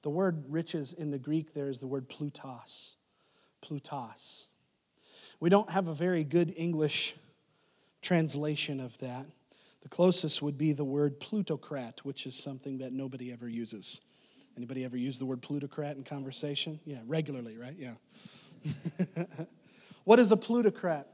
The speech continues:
A plutocrat is somebody who is so rich that it's impossible to determine their actual net worth. Bill Gates is a plutocrat. Jeff Bezos is a plutocrat. They're so valuable, uh,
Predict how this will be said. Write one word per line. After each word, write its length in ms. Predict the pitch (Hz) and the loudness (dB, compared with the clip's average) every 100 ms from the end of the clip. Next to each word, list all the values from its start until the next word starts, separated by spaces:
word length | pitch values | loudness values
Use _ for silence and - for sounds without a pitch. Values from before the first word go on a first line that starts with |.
| - | -2
A 60 | |
plutocrat 680 | 180 269 339 285 247 226 208 | 4 8 10 8 6 4 4
is 120 | 180 | -2
somebody 360 | - 214 214 196 | 0 2 0 2
who 180 | 190 170 | 2 4
is 80 | |
so 320 | - - 220 226 | 2 0 0 0
rich 680 | 170 190 135 - - - - _ _ _ _ _ | 2 2 2 -2 -4 -4 -8 _ _ _ _ _
that 140 | - 170 | 4 4
it's 160 | 165 | 4
impossible 600 | 175 151 185 190 - 180 170 | 0 0 -4 -2 0 0 -2
to 120 | 170 | -4
determine 540 | 147 - 190 180 147 | -6 -6 -4 -4 -4
their 140 | 139 139 | -6 -6
actual 360 | 139 - 139 | -8 -6 -6
net 220 | 135 135 | -6 -6
worth. 420 | 127 127 101 - - _ _ _ _ _ _ _ _ _ _ 147 | -6 -6 -8 -16 -20 _ _ _ _ _ _ _ _ _ _ 2
Bill 240 | 180 180 | 6 6
Gates 800 | 151 156 156 131 - - - - - _ _ _ | 4 0 0 -2 -2 0 0 -2 -10 _ _ _
is 140 | 156 139 | -8 -6
a 60 | |
plutocrat. 580 | 135 - 143 127 135 117 | -6 -6 -6 -6 -10 -10
Jeff 220 | 123 147 | -8 -8
Bezos 500 | 147 143 127 123 113 | -4 -4 -4 -6 -8
is 100 | 147 | -10
a 80 | 123 | -12
plutocrat. 680 | 117 - 143 127 - 110 - _ _ _ _ _ - - - | -12 -8 -8 -8 -12 -14 -14 _ _ _ _ _ -20 -16 -2
They're 120 | 160 | 4
so 240 | - 233 | 10 10
valuable, 800 | 180 202 208 190 160 143 147 165 - _ _ _ _ - - _ - | 10 6 6 6 4 2 -6 -8 -14 _ _ _ _ -20 -20 _ 2
uh, 240 | 165 165 | 8 10